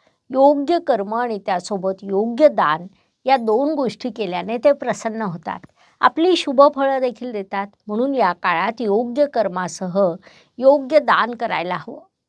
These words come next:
त्यानुसार सिंह राशीसाठी सांगायचं झाल्यास तुम्ही डाळ, नाचणीचं पीठ, लाल मिरची, गव्हाचं पीठ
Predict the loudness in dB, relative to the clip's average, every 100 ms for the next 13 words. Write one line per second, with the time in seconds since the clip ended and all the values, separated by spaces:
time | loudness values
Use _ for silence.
0 | 2 2 2 -4 -10 -12 -14 _ _ _
1 | -2 2 4 4 2 0 -8 -6 -6 -6
2 | -8 -8 -8 -8 -6 -6 -6 -6 -8 -12
3 | -8 -4 -4 2 6 6 2 -4 _ _
4 | -6 -6 -6 -10 -10 -8 -6 -2 -2 -2
5 | -8 _ _ _ 0 4 4 2 -2 -6
6 | -8 -8 -6 -6 _ _ 4 6 6 2
7 | -4 -4 -6 -6